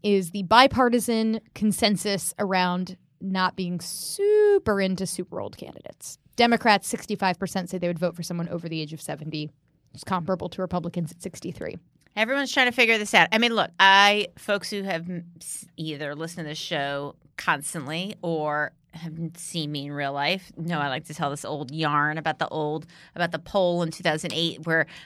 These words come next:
Speaker 2: the, everyone said, "Yes, I'd be open to a candidate who's a Mormon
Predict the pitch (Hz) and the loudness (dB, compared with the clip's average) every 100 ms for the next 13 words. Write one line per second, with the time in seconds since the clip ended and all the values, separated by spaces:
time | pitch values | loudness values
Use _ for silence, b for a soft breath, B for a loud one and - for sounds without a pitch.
0 | B 180 170 - 190 180 180 170 165 170 | B -6 -6 -4 -4 -2 -2 -4 -4 0
1 | 175 160 226 175 208 185 - 196 180 175 | 0 0 0 0 0 -2 -2 -4 -4 -6
2 | 170 180 160 151 147 - 147 135 _ b | -6 -4 -2 -2 -2 -4 -6 -6 _ b
3 | b b b b b b b _ _ - | b b b b b b b _ _ -10
4 | - 175 160 165 165 160 196 254 247 233 | -4 0 2 2 0 -2 0 2 2 2
5 | 233 214 202 202 185 165 | 0 0 0 -4 -4 -6